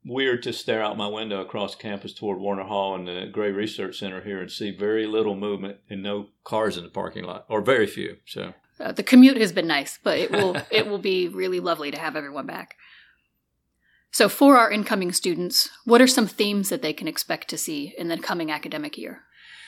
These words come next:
Speaker 1: Well, a-, as we've mentioned previously, the, uh, Commandant's Planning Guidance really wants us to get after increased, uh, emphasis on naval and joint integration and wargaming.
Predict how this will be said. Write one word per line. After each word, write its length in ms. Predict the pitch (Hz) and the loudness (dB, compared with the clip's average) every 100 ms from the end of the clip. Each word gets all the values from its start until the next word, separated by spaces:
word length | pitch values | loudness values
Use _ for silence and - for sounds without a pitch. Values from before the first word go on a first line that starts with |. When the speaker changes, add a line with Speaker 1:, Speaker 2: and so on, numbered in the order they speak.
| - - - | -20 -10 4
Speaker 1:
Well, 340 | 143 143 143 | 6 6 4
a-, 220 | 143 - | 0 0
as 160 | 127 113 | 0 2
we've 180 | 135 120 | 0 0
mentioned 320 | 127 123 104 | -2 -2 -4
previously, 760 | 131 123 110 - 101 104 98 95 | -2 -2 -2 -2 -2 -2 -2 -4
the, 280 | 98 101 | -4 -4
uh, 220 | 98 95 95 | -4 -6 -8
Commandant's 420 | 104 104 101 98 | -6 -4 -4 -6
Planning 340 | - 104 101 | -6 -4 -2
Guidance 380 | 95 90 95 - | -2 -2 -4 -6
really 200 | 107 101 | -4 -2
wants 260 | 98 101 113 | -4 -6 -8
us 100 | - | -8
to 100 | 95 | -6
get 120 | 95 | -4
after 360 | 95 90 - 90 | -4 -4 -6 -8
increased, 500 | 87 107 98 - 98 | -8 -8 -6 -8 -8
uh, 40 | |
emphasis 520 | 104 98 - - - | -8 -8 -10 -12 -8
on 140 | 98 95 | -8 -4
naval 280 | 95 90 | -4 -4
and 80 | 90 | -8
joint 280 | 92 95 95 | -6 -8 -6
integration 640 | 92 87 92 92 - 92 | -10 -6 -4 -4 -4 -8
and 140 | 90 87 | -10 -10
wargaming. 640 | 95 95 95 92 92 | -8 -6 -6 -6 -8